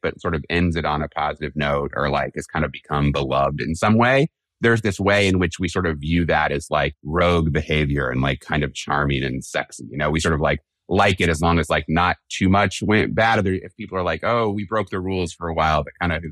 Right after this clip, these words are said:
cares?" I do sort of suspect that if he had gotten away with all this, if they'd managed to make the money back and no one had ever noticed,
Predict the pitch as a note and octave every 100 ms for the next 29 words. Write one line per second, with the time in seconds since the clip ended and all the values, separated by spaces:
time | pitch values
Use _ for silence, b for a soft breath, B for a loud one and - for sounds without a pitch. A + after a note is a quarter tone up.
0 | - D#2+ F#2 A2+ - _ _ _ _ _
1 | - G#2 G2 C#3+ E3+ - D3 B2 G2+ -
2 | G#2 G#2+ - E2 E2+ - _ _ - G2+
3 | F#2+ F#2 G2 F2 D2 - F#2 E2+ E2 E2
4 | G2+ A2+ B2+ E3+ - E2 E2+ D#2+ E2 D#2+
5 | - E2+ D#2+ E2 F2 F2 G2 A#2 A2 E2+
6 | D#2 D#2+ D#2+ D#2 D2 D#2+ G2+ B2+